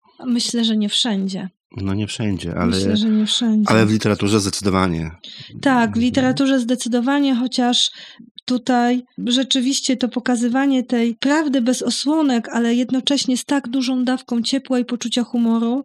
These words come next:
Speaker 1: jest bardzo wartościowe, bo to aż tak bardzo nie razi.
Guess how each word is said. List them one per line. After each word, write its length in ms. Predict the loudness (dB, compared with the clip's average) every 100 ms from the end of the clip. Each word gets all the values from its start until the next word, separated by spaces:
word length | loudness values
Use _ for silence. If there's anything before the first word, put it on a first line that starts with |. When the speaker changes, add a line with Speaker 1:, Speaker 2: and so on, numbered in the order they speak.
| -4
Speaker 1:
jest 280 | 0 0 2
bardzo 680 | 0 0 0 0 2 2 0
wartościowe, 920 | 2 2 2 0 2 2 2 2 0 0
bo 320 | 0 0 -2 0
to 240 | 0 0 -2 -8 -2
aż 160 | -2
tak 180 | 0 -2
bardzo 340 | 0 0 0 0
nie 380 | 0 0 2 4
razi. 380 | 4 4 2